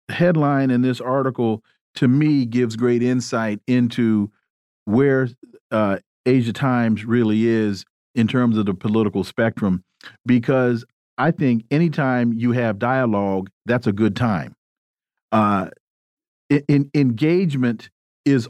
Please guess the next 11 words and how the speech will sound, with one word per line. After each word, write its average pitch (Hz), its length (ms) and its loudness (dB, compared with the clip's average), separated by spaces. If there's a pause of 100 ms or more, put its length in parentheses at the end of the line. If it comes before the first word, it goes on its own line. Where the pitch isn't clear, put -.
always 127 840 0 (500)
good. 101 560 0
It 117 100 0
may 143 160 2
not 143 220 -2
necessarily 127 760 0
be 113 280 0
productive, 92 920 -4 (260)
but 127 240 2
it's 117 220 0 (360)
positive. 117 720 -4